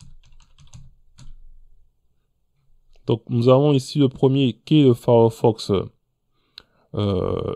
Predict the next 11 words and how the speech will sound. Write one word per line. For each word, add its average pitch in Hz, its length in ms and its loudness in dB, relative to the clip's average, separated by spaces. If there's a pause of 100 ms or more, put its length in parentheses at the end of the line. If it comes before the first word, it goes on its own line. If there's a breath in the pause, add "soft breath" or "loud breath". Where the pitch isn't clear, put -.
E 151 160 4
S - 220 -2
R, 135 320 -2 (100)
et 110 100 -6
si 123 200 -10
je 113 120 -2
prends - 360 -10
le 127 180 -2
deuxième, 104 500 -4 (2000)
nous 117 260 -2
avons 104 380 0